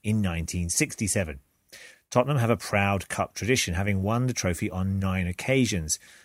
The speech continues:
though they've not won it since nineteen ninety-one. Chelsea have succeeded in landing the trophy six times,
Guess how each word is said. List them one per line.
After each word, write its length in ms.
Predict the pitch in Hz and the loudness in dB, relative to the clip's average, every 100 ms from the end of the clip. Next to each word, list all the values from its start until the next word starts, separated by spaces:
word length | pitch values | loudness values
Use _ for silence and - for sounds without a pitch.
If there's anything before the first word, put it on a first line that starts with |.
| _ | _
though 60 | 92 | -6
they've 180 | 85 82 | -4 2
not 220 | 120 104 | 2 4
won 220 | 110 107 | 4 4
it 200 | 101 - | 0 -2
since 320 | - 107 95 | -2 0 -2
nineteen 440 | 90 85 80 95 90 | -2 -4 -2 -2 -2
ninety-one. 600 | 73 69 85 101 101 78 _ - - _ _ | -4 -6 -4 0 0 -2 _ -20 -20 _ _
Chelsea 340 | - 127 - | 4 4 4
have 220 | 160 113 | 2 2
succeeded 640 | - 117 - - 175 113 117 | 2 2 2 4 6 4 4
in 200 | 98 90 | 2 4
landing 280 | 107 131 110 | 4 4 2
the 80 | |
trophy 480 | 95 104 95 113 107 | 2 0 0 -2 -6
six 420 | - - - 180 - | -2 2 4 2 2
times, 360 | 107 87 78 | 2 0 -2